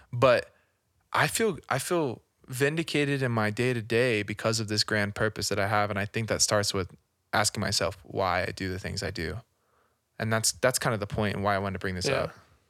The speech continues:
Speaker 2: Just imagine what your life would be like if you didn't ever ask yourself that.
Speaker 1: Oh my gosh. Like, I wouldn't, yeah. No, that's, that's crazy. I would be on a completely different trajectory, I, I bet.
Speaker 2: Yeah.
Speaker 1: I probably would have never pivoted from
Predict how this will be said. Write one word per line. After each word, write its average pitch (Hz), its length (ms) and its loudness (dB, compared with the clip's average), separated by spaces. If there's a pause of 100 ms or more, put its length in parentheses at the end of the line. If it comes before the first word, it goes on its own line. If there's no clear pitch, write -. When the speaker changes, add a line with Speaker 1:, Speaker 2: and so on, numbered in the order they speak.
(460)
Speaker 2:
Just - 160 2
imagine 190 420 2
what 202 80 2
your 151 120 2
life 135 240 2
would 135 120 0
be 139 300 -4 (200)
like 135 280 2
if - 160 -6
you 131 120 -6 (140)
didn't 131 440 -4
ever 131 240 2
ask 127 220 0
yourself 135 320 0
that. 143 300 0 (200)
Speaker 1:
Oh 143 60 4
my 160 160 2
gosh. 127 400 2
Like, 113 140 0
I 117 60 6
wouldn't, 143 380 -2 (420)
yeah. 147 380 0 (160)
No, 160 120 2
that's, 120 220 0
that's - 280 0
crazy. 151 460 0
I 92 80 2
would 135 160 0
be 151 100 0
on 135 80 0
a 131 40 -6
completely 131 480 -2
different 117 280 -4
trajectory, 107 640 -2
I, - 60 -2
I 113 40 -2
bet. 104 300 -4 (1160)
Speaker 2:
Yeah. 147 200 -4 (880)
Speaker 1:
I 127 80 6
probably 175 240 4
would 151 120 2
have 123 80 0
never 120 200 2
pivoted 117 400 -2
from 104 320 -6